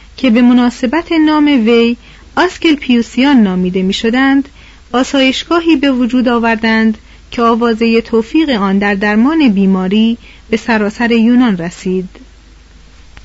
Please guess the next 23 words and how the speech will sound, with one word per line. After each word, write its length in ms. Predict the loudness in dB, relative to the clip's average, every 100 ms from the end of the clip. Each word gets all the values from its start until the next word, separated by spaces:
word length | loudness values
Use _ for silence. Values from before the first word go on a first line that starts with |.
| -20 -20 -20 -20 -20 -20 -12 -2
بدین 260 | 2 4 2
سبب 460 | 0 -2 0 -2 -2 -6
اپیداوروس 800 | -2 -2 0 0 0 0 -2 -4
را 120 | -2
باید 480 | 0 0 0 0 -4 -8 -20 -10 0
لورد 440 | 4 6 4 4
یونان 640 | 2 4 4 4 4 2
به 80 | 0
شمار 360 | -4 -4 -4 -4
آورد. 520 | -4 -6 -8 -10 -20 -20 -20 -16
توضیح 520 | -2 0 0 -2 -2 -4
حاشیه: 500 | -4 -6 -6 -8 -10 -20 -20 -20 -20 -20 -20 -8
شهری 360 | -2 -2 0
است 140 | -2 0
در 140 | -2
جنوب 440 | 0 0 0 0 0
باختری 580 | -2 -6 -6 -4 -4
فرانسه 540 | -4 -2 -2 -2 -4 -4
که 120 | 0
مقدس 600 | 0 0 -4 -4 -6 -6
به 80 | -10
شمار 380 | -6 -6 -6 -6
می‌رود 540 | -8 -10 -10 -10 -12